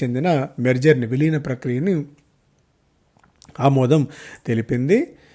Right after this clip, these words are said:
And కొద్దిగా పాజిటివ్ అవుతుంది రిలయన్స్కి. జీఈజీ looking to pump four thousand crores into key, uh, businesses.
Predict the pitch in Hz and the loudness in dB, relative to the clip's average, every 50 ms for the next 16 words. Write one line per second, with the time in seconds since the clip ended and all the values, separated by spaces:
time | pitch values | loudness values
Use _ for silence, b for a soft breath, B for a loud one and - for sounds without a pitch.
0 | b b b b b b b b b - - - - - 67 65 65 67 65 127 | b b b b b b b b b -14 -10 -8 -8 -8 -8 -8 -8 -10 -8 -6
1 | 127 123 101 B B B - 277 - _ - 180 165 165 175 170 139 156 135 131 | -8 -8 -8 B B B -20 -20 -18 _ -8 -4 0 2 2 2 4 2 2 2
2 | - - 147 143 135 127 135 135 139 139 127 123 127 127 131 127 120 - - - | 0 0 2 2 2 2 0 0 0 0 0 0 0 0 0 -2 -4 -4 -2 0
3 | 143 151 156 156 B B B B B B B B B B B 120 123 165 196 220 | 2 2 0 -2 B B B B B B B B B B B 0 4 6 8 8
4 | 233 214 226 233 220 190 175 - - 196 196 202 190 156 156 196 180 156 135 - | 8 8 10 8 8 8 6 6 6 4 4 4 2 2 6 6 6 6 6 4
5 | 156 160 190 202 185 180 202 156 - - 151 165 180 - - 151 156 156 165 160 | 4 6 6 4 2 0 -2 -4 -2 2 4 4 4 4 4 6 6 6 6 4
6 | 147 - 160 151 147 135 - 147 170 214 226 - - - 185 185 175 151 160 - | 2 4 6 6 6 6 2 -2 0 0 -2 -2 0 0 2 2 2 0 -4 -12
7 | _ - 135 127 123 123 123 120 117 127 127 123 120 120 110 - 117 - - - | _ -6 -4 -2 0 0 0 0 2 2 2 2 2 -2 -2 -4 -4 -6 -6 -10